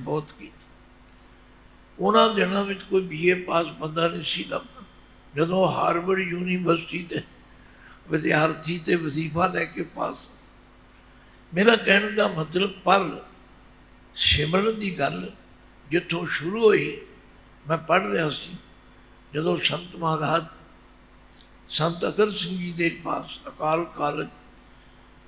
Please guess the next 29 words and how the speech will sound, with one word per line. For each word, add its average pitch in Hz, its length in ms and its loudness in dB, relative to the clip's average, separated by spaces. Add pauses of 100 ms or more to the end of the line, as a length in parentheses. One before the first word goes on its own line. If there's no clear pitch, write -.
مستوانا 190 800 2
صاحب 170 240 -2
آئے، - 200 -4 (1500)
ਸੇਵਾ 165 360 2
ਚੱਲ 170 340 0
ਰਹੀ 175 160 2
ਸੀ 190 220 0
ਸਰੋਵਰ 165 520 -2
ਦੀ, - 200 -12 (1160)
ਸੰਗਤਾਂ 180 560 0
ਸੇਵਾ 147 360 0
ਕਰ 160 200 -2
ਰਹੀਆਂ 175 340 -2 (100)
ਸਨ, 180 140 -10 (920)
ਸੰਤ 127 360 -6
ਵੀ 143 120 -8
ਸੇਵਾ 151 340 -4
ਕਰ 190 160 -12
ਰਹੇ। 185 180 -14 (1600)
ਕਿਉਂ 175 120 0
ਬਈ, 214 180 2
ਗੁਰੂ 196 280 -2
ਦੇ 202 140 4
ਘਰ 151 280 0
ਵਿੱਚ 180 280 -6
ਇੱਕੋ 175 300 -4
ਜਿਹਾ 175 180 0
ਨਿਯਮ 160 460 -8
ਹੈ, 180 420 -6